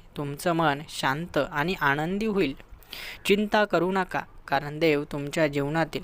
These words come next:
सर्व समस्या सोडवण्यासाठी काम करत आहेत. ज्या गोष्टी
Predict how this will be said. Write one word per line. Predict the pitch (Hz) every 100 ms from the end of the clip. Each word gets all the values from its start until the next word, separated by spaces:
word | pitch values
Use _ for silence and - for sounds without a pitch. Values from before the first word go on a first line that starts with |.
| -
सर्व | - - 143 156 170
समस्या | - 139 151 - - 131
सोडवण्यासाठी | - 170 151 185 214 220 208 202 -
काम | 202 175 139 160
करत | 165 143 143
आहेत. | 147 160 - - - - - 143
ज्या | 135
गोष्टी | 143 143 - 156